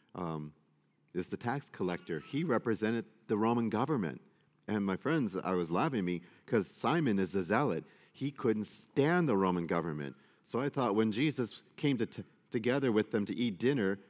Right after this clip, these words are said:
did he put them at opposite ends of the table because they were glaring at each other. You see the diversity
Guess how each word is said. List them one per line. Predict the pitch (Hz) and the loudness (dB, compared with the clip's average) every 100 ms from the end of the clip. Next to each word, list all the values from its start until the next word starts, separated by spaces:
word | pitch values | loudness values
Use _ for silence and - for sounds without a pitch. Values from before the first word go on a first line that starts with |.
| _ - | _ -2
did | 120 | 0
he | 120 | 0
put | - - | 0 0
them | 131 | 2
at | 110 104 | 2 2
opposite | 107 113 104 - | 2 2 0 0
ends | 107 110 98 | 0 0 0
of | |
the | 87 | -4
table | - 156 143 85 76 - - - | -4 -2 0 -2 -4 -8 -18 -6
because | 113 - 113 | -2 2 2
they | 110 | 4
were | 107 | 2
glaring | 95 107 123 143 107 85 | 4 6 6 8 6 4
at | 82 | 2
each | 80 - | 0 -2
other. | 82 71 64 - - _ - _ - _ _ _ _ | -6 -4 -8 -12 -18 _ -20 _ -20 _ _ _ _
You | 120 | -4
see | 117 - | -2 0
the | 131 123 | 2 2
diversity | 113 101 120 - - 131 123 | 0 2 0 0 -4 -4 -4